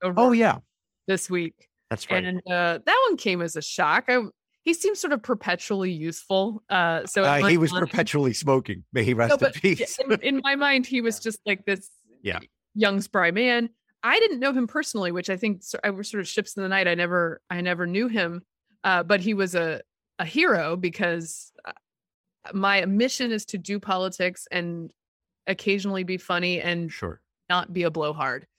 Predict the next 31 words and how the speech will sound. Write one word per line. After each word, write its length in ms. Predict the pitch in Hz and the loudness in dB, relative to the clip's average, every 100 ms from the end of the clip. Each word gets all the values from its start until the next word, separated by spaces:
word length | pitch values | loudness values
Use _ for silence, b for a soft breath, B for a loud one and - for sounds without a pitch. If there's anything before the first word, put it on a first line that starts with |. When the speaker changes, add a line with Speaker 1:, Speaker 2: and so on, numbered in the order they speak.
| _ | _
Speaker 1:
Yeah. 140 | - - | -8 0
Speaker 2:
And 380 | 196 185 185 180 | 2 2 -2 -2
there 180 | 185 202 | 2 2
<laughs> 120 | 214 - | 2 -2
aren't 200 | 262 320 | -2 0
that 200 | 311 269 | 0 0
many 200 | 247 262 | -2 0
people 360 | 233 214 220 | 0 0 -2
who 120 | 240 | -2
pull 260 | 185 214 180 | -2 0 0
it 60 | 175 | 2
off, 260 | 170 233 - | 2 0 -2
and 180 | 185 185 | -6 -4
P 140 | 185 | -4
J 120 | 170 | -2
Speaker 1:
Yeah. 60 | 170 | -4
Speaker 2:
certainly 400 | - 160 _ - | -6 -10 _ -14
did. 240 | 131 120 _ - _ b b b b b - | -14 -14 _ -20 _ b b b b b 0
Speaker 1:
Uh, 300 | 139 139 143 | 4 6 4
yeah, 200 | 170 175 | 2 2
that's 280 | 110 123 - | 2 -2 0
right. 220 | 135 95 - | 0 0 -4
Uh, 260 | 104 104 98 - | -4 -2 -2 -4
I've 160 | 101 | -4
known 200 | 107 98 | -4 -4
P 180 | 92 104 | -2 -2
J 360 | 87 92 92 98 | -2 -4 -4 -8
since, 380 | - 95 - - | -8 -8 -8 -10
uh, 260 | 98 90 90 | -8 -8 -8
the 120 | 104 | -6
nineties. 600 | 98 107 98 90 90 | -2 -2 -2 -6 -10